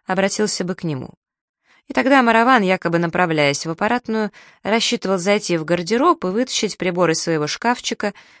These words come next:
дверцу которого он оставил незапертой. Повара встретили Маравана непристойными намёками. Все помнили, что вчера он встречался с Андреа.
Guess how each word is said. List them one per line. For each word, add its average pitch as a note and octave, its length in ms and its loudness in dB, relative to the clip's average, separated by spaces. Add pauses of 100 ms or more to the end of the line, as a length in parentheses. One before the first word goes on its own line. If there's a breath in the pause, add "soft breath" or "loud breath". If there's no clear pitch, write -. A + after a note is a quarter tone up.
(140)
дверцу G#3 500 2
которого G3+ 460 2
он F3 140 2
оставил E3 480 -2
незапертой. D#3+ 840 -6 (2000)
Повара G#3+ 360 4
встретили A3+ 600 2
Маравана F#3+ 540 4
непристойными F3+ 840 -2
намёками. G3+ 760 -4 (300 soft breath)
Все - 240 -2
помнили, E3 480 2
что C3+ 220 -4
вчера D3+ 300 0
он D3+ 100 -2
встречался D3+ 640 -4
с - 100 -8
Андреа. E3 440 -6